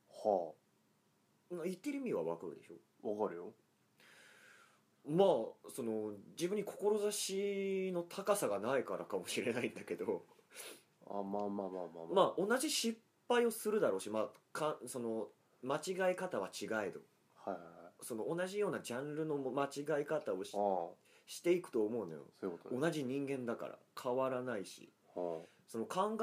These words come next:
Speaker 2: え方を持っていったとしても、その、根本的には変わらないわけだから。
Speaker 1: は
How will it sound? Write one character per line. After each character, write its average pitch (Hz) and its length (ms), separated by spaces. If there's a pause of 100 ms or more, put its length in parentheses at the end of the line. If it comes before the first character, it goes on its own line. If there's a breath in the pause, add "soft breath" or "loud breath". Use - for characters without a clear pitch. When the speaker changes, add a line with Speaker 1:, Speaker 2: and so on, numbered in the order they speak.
Speaker 2:
え 220 160 (160)
方 254 240
を 123 60
持 127 160
っ 165 40 (220)
て 104 80
い 95 120
っ 95 40 (100)
た 135 120
と 104 100
し 95 60
て 95 80
も、 87 80
そ 101 100
の、 95 80
根 185 220
本 196 160
的 202 160
に 180 100
は 107 140
変 104 100
わ 107 120
ら 113 80
な 117 100
い 110 60
わ 107 120
け 90 80
だ 67 60
か 69 160
ら。 73 60
Speaker 1:
は 73 60